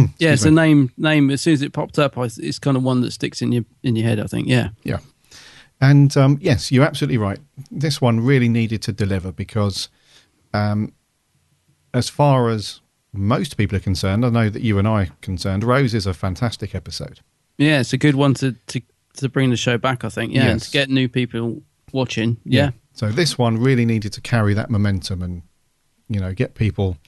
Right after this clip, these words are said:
Speaker 1: uh, glued,
Speaker 2: Mm.
Speaker 1: you know, so they would think, "Wow, last week, the brand new comeback was, was brilliant. This one's just as good. Can't wait for episode three."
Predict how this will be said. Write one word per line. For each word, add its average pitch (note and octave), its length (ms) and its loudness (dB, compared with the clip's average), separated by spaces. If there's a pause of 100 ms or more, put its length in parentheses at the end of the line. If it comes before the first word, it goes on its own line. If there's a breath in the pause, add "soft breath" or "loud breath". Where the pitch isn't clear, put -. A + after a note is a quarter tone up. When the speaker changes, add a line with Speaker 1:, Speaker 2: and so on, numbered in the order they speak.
(640 soft breath)
Speaker 1:
uh, G2+ 220 -4 (880)
glued, G#2 480 0 (680)
Speaker 2:
Mm. G#2+ 200 0
Speaker 1:
you G2 80 -2
know, F#2 180 -4
so G2+ 200 -2
they G2+ 180 2
would G2 200 -2
think, G#2 360 -4
"Wow, A#2 440 -4 (640)
last C3 320 2
week, B2 300 -4 (320)
the A2 60 -2
brand C3 400 2
new A#2+ 220 4
comeback G#2 560 -2
was, G2+ 160 -2 (100)
was G#2 140 -8
brilliant. G2+ 500 -2 (680 soft breath)
This C#3 180 2
one's A2 240 0
just - 240 -4
as A2 120 -2
good. A#2 280 0 (100)
Can't C3 240 2
wait B2+ 220 0
for - 80 -4
episode A2 380 -2
three." F#2+ 340 -6